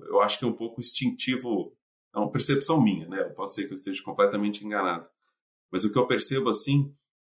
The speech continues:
é que a preocupação com o ser huma-, do ser humano, assim, com relação à, à, à possibilidade, assim, das, das coisas vitais, né? Então, com relação, né, a gente sabe que depois do covid,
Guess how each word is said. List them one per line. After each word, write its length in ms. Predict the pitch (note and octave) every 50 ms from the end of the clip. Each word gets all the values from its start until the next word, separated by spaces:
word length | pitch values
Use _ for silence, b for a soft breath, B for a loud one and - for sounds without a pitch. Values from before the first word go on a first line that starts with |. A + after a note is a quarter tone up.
| _ _ _ _ _
é 140 | - G2 G2+
que 480 | - - B2 B2 A#2+ A#2 A2 G2+ - -
a 120 | G#2+ G#2+
preocupação 680 | - A#2 A#2 G#2+ - - - B2 B2 - - D3 D#3 D#3
com 160 | D3+ D3 C#3+
o 60 | C#3
ser 220 | - - D3 C#3
huma-, 320 | B2 G#2+ G#2 G#2 G#2 G2+ G2
do 80 | G2+
ser 200 | F#2+ - - A#2+
humano, 300 | G#2+ G2 G2 G#2+ A2 G#2
assim, 240 | F#2+ F#2 - G#2 G2+
com 140 | G2 G2+ G2
relação 420 | G2 G2+ G2+ G2+ - - - G#2
à, 100 | G#2 G2+
à, 260 | F#2+ F2+ - - F#2 F2+
à 200 | - - - - _ -
possibilidade, 680 | G2+ G2+ - - G2 G2 F#2 F#2 F2+ F#2 F#2+ G2 F#2+
assim, 100 | - G2+
das, 240 | F2+ F2+ F2+ - -
das 180 | G2 F#2+ F#2+ -
coisas 360 | - A#2+ A2 G#2 G2+ F#2+ -
vitais, 580 | G#2 G2 - - - C3 C3+ A2 F#2+ F#2 - -
né? 140 | A2+ A2 G#2+
Então, 260 | F#2+ F#2 G#2 G#2+ G#2
com 120 | G#2 - F#2+
relação, 580 | G2+ G#2 G2 F#2 - - A2 G#2 F#2+ E2 - _ _ _ _ _ _ _ _ -
né, 80 | C3+ D3
a 40 |
gente 200 | A#2 B2+ B2 G#2
sabe 300 | - - E3 - F3+ -
que 80 | - -
depois 280 | F2+ F2 - - A2+ A2
do 140 | A2+ G#2
covid, 680 | - F#2 E2+ E2 F#2+ A#2+ C#3 C#3 A#2 G#2+ F2+ D#2+ -